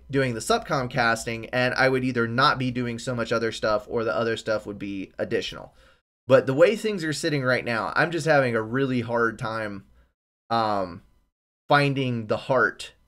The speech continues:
to cast, and when my heart's not in it,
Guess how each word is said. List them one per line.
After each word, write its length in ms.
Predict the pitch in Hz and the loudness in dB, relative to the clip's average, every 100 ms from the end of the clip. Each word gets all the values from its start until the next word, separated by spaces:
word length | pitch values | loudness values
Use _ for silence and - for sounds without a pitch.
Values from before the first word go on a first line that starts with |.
| _ - | _ -14
to 120 | 123 | -12
cast, 640 | 113 135 98 76 - - - | -6 0 0 0 -6 -12 -8
and 540 | 113 110 107 101 98 - _ _ _ _ _ _ _ _ _ - | -4 -2 -4 -8 -14 -20 _ _ _ _ _ _ _ _ _ -4
when 280 | 123 131 120 | 0 2 2
my 340 | 120 139 147 | 2 4 6
heart's 320 | 139 127 - | 6 4 4
not 200 | 127 117 | 0 0
in 120 | 117 | 0
it, 240 | 110 101 | -4 -6